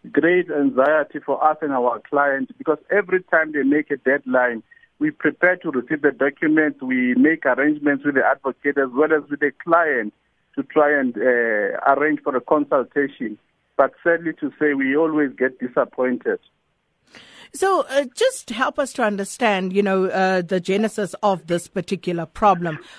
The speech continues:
Speaker 2: Where did it come from and how do we end up where we are at right now?
Speaker 1: Well, the president, uh, lawyers are the ones that promised that they will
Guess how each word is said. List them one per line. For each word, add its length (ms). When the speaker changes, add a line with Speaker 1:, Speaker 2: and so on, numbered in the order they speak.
Speaker 2:
Where 340
did 160
it 160
come 200
from 280
and 160
how 280
do 120
we 140
end 180
up 160
where 140
we 120
are 260
at 200
right 240
now? 240
Speaker 1:
Well, 500
the 240
president, 600
uh, 640
lawyers 480
are 140
the 140
ones 240
that 240
promised 480
that 200
they 80
will 120